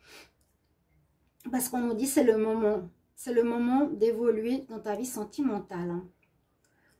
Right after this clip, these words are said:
Et vous avez un grand, une grande, grande envie de construire une famille, hein. Si ce n'est pas la famille qui vous a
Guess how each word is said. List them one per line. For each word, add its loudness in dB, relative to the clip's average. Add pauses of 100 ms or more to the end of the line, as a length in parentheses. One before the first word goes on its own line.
(200)
Et -10
vous -4
avez 2
un 0
grand, -4 (400)
une 4
grande, 0
grande -2
envie -2
de 0
construire -6
une -6
famille, -4
hein. -4 (920)
Si -10
ce -8
n'est 0
pas -2
la 0
famille -6
qui -16
vous -6
a -2